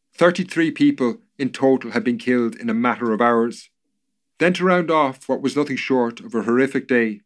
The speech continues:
shocking news arrived from the west. The previous evening, a body had been found in a bog in rural Galway. Over the following day, it was formally identified to be that of a Catholic priest, Father Michael Griffin.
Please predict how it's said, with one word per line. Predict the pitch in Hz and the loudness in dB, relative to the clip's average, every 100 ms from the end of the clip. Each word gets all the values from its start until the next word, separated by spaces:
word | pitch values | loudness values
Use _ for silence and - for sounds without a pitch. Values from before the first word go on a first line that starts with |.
| _ | _
shocking | - - 147 139 156 | -12 2 2 2 -2
news | 139 127 117 - | 0 2 0 -4
arrived | 123 117 120 117 110 | -2 2 2 2 -2
from | - 113 | -6 -4
the | 117 | -2
west. | 117 113 107 - _ _ _ _ _ _ _ _ | 0 -2 -4 -16 _ _ _ _ _ _ _ _
The | - | -4
previous | 156 180 185 185 | 2 2 2 0
evening, | 175 147 143 120 - | -2 -2 -6 -10 -10
a | - | -2
body | 139 147 135 127 _ _ | 2 4 2 -4 _ _
had | - 123 | -4 -2
been | 131 | -2
found | - 135 131 127 107 - | 2 2 2 0 -4 -4
in | 120 | -2
a | |
bog | 107 131 120 113 - - | 2 2 2 -2 -8 -10
in | 117 117 | -4 2
rural | 131 127 | 4 4
Galway. | 113 120 120 117 113 - _ _ _ _ _ _ _ | 2 2 2 0 -4 -10 _ _ _ _ _ _ _
Over | 156 160 | 2 2
the | 165 | 0
following | - 160 156 147 | 2 2 2 0
day, | 143 135 123 | 2 2 0
it | 123 | -2
was | 131 - | -4 -2
formally | - 135 135 135 | 0 2 2 2
identified | 131 117 - 117 117 113 | 2 0 -2 0 0 -2
to | - | -2
be | 120 | 2
that | 110 127 127 127 | 4 2 0 -2
of | 110 | -10
a | 107 | -10
Catholic | - 139 139 135 - | -2 -2 -2 -8 -4
priest, | 131 120 117 - | 0 0 -2 -16
Father | - 123 117 | -2 0 2
Michael | 117 120 110 | 0 0 -2
Griffin. | 101 120 131 117 | 0 0 0 -8